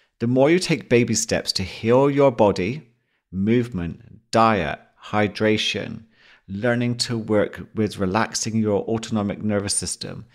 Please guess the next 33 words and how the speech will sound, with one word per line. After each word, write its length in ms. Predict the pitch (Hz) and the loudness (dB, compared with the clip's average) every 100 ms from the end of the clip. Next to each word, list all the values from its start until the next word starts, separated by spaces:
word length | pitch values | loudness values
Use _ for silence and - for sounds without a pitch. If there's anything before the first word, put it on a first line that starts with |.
| _ _ _ _ | _ _ _ _
the 100 | 110 | -2
more 260 | 110 113 117 | 2 2 2
you'll 180 | 120 | 2
heal 340 | 117 - 104 104 | 0 -2 0 2
your 160 | 101 | 0
body, 560 | 98 98 92 - - - _ _ | 0 0 0 -2 -8 -14 _ _
the 180 | - - | -10 -4
easier 460 | 123 127 139 127 110 | 0 2 2 2 0
it 200 | 98 - | 0 -2
is 360 | 92 90 - - | -2 -2 -4 -6
then 460 | - 135 92 98 110 - - | -2 0 0 -6 -12 -18 -12
to 140 | 101 | -6
manage 520 | 98 95 92 92 - - - | -4 -2 -2 -2 -8 -18 -12
stressful 580 | - - 87 - 90 | -8 -6 -6 -6 -8
situations. 1160 | 87 - - - 95 92 - - - - - - _ _ - - _ _ - | -8 -8 -8 -8 -8 -8 -8 -10 -12 -12 -12 -12 _ _ -20 -20 _ _ -4
And 100 | 107 | 0
remember 420 | 107 117 120 104 | 2 4 2 0
to 160 | - | 0
use 120 | 101 95 | -2 0
my 120 | 95 | 0
meditations 720 | 107 120 120 107 - 101 - | 2 2 2 0 0 -2 -4
and 120 | 87 | -4
hypnosis 560 | 80 90 107 113 107 - | -4 -2 0 0 0 2
sessions 600 | 107 101 - 101 98 - - - - | 2 0 0 -2 -2 -4 -8 -20 -8
to 240 | - 107 98 | -4 -2 0
work 460 | 95 95 - - | 0 0 -2 -4
deep 300 | - 127 127 | 2 2 2
into 200 | 107 98 | -2 0
the 100 | 92 | 0
subconscious 680 | 92 98 - 104 98 95 - | 0 -2 -4 -2 -2 -2 -2
mind 480 | 104 107 107 107 104 - - | 0 2 2 0 -4 -12 -10
to 140 | 92 | -6
make 420 | 90 92 85 - | -4 -2 -4 -8